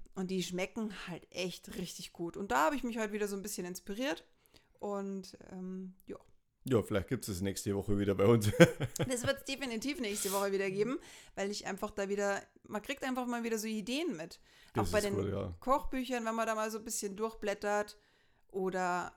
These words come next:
Speaker 1: es gibt ja dann auch, auf der Veggie World gibt's ja auch zum einen Vorträge. Der Nico Rittenau war heute zum Beispiel da. Der war natürlich, da ist immer rappelvoll, da ist ganz viel,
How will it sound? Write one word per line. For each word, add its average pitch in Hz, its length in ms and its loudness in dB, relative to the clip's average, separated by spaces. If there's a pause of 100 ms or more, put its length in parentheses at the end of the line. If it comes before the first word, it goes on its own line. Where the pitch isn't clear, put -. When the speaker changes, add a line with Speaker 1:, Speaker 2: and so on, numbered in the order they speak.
(120)
Speaker 1:
es - 160 -8
gibt 208 240 -8
ja 180 80 -2
dann 190 160 -4
auch, 190 480 -2
auf 208 260 -2
der 175 140 -6
Veggie 208 340 -4
World 202 260 -2
gibt's - 280 -8
ja 156 120 -2
auch 175 440 -4
zum - 180 -10
einen 170 280 -6
Vorträge. 247 680 -2
Der 190 120 -2
Nico 185 340 -4
Rittenau 226 500 -2
war 214 220 2
heute 208 160 -6
zum 202 160 -6
Beispiel 196 400 -4
da. 196 280 -2 (800)
Der 196 220 -2
war 185 300 2
natürlich, 185 600 -4
da 170 180 -4
ist 175 120 -2
immer 175 200 -2
rappelvoll, 196 680 2
da 180 120 0
ist 175 120 -4
ganz 175 260 -4
viel, 233 400 -4